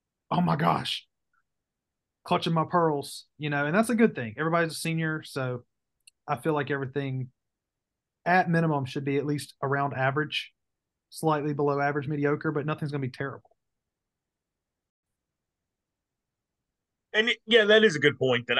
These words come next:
Speaker 2: I don't think there's any massive, massive concerns. It's a lot of hypotheticals, right? Because we just don't know exactly what the offense is gonna look like. We don't exactly know, uh, how Kevin Barbay is gonna call things, what Zach Arnett allows him to call. I know Arnett has been very vocal that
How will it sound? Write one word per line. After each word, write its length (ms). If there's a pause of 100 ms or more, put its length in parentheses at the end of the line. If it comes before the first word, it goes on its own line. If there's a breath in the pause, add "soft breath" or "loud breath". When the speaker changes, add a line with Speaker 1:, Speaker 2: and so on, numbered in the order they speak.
(120)
Speaker 2:
I 60
don't 140
think 200
there's 220
any 340 (420)
massive, 640
massive 380
concerns. 520
It's 140
a 60
lot 240
of 80
hypotheticals, 680
right? 240
Because 220
we 100
just 200
don't 240
know 380 (680)
exactly 520
what 100
the 120
offense 240
is 20
gonna 140
look 120
like. 160
We 80
don't 140
exactly 600
know, 340 (460)
uh, 200 (560)
how 360 (500)
Kevin 260
Barbay 240
is 80
gonna 140
call 260
things, 340
what 240
Zach 300
Arnett 240
allows 300
him 60
to 60
call. 160
I 60
know 180
Arnett 240
has 120
been 160
very 240
vocal 340
that 180